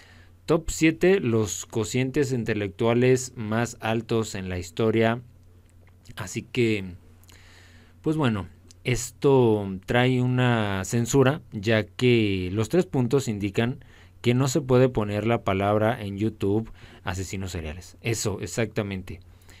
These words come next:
No se puede, ya que, pues, YouTube lo va a censurar de alguna u otra manera. Así que, aunque ustedes no lo crean, esto sucede.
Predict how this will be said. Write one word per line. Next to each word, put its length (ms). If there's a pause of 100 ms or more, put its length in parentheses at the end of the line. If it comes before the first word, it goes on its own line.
(140)
No 200
se 120
puede, 520
ya 380
que, 800 (280)
pues, 440 (220)
YouTube 460 (220)
lo 200
va 200
a 140
censurar 460
de 60
alguna 320
u 100
otra 220
manera. 420 (600)
Así 380
que, 280
aunque 260
ustedes 280
no 120
lo 140
crean, 360 (600)
esto 220
sucede. 520